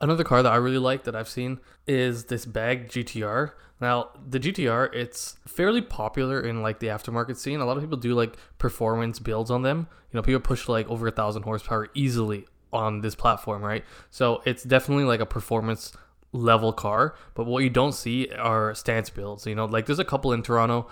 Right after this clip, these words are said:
A lot of people just do wide body. I don't know why, to be <laughs>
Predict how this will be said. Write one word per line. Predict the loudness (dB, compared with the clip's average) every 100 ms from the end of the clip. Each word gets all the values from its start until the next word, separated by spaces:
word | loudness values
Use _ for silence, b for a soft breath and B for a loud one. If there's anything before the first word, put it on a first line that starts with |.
| B -6 4
A |
lot | 6
of | 6
people | 4
just | 2 2
do |
wide | 2 4 4
body. | 4 4 0 -4
I | -4
don't | -2
know | 0 -2 -6 _
why, | -6 0 0 0
to | -4
be | -2
<laughs> | 2